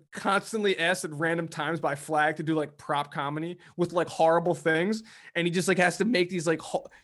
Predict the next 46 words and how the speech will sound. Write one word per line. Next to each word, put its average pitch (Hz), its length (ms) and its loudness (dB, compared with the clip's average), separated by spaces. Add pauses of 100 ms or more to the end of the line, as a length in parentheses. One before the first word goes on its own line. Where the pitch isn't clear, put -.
just 165 160 -6
make 190 280 4
these, 196 220 2
like, 180 160 0 (200)
jokes, 180 360 4
and 170 80 -2
he's, 160 100 0
like, 151 140 2
almost 170 340 2
crying 160 400 4
'cause 170 140 2
he's 151 240 -4
so 151 160 4
exhausted. 160 640 2 (400)
I 180 80 8
just 190 200 0
picture 202 560 4
Carrot 160 280 4
Top. 135 220 0
Now, 214 320 4
I, 226 140 6
I - 20 4
did 330 400 2
watch 240 300 6
some 226 180 0
of 220 100 -4
Carrot 196 300 2
Top's, 190 260 0
like, 170 180 -6 (440)
comedy. 196 400 -2 (760)
He's 262 240 -6
so 294 300 4
self-deprecating 247 960 2
that 220 100 0
I - 60 2
<laughs> - 0 -
kind 220 320 -2
of 208 120 4
liked - 280 -2
it. 151 140 -6 (100)
Like, 190 260 0
I 208 60 6
kind 214 260 4
of 190 220 0
like 185 160 -2
him. 143 100 -2